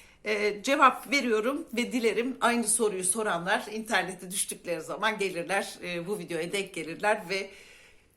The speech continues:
hiç olmazsa uzman birinden bir öneri bulurlar. Biliyorum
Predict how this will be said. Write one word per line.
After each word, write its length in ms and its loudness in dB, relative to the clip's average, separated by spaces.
hiç 140 0
olmazsa 380 0
uzman 420 -2
birinden 520 -6
bir 140 -6
öneri 360 -4
bulurlar. 440 -2
Biliyorum 760 0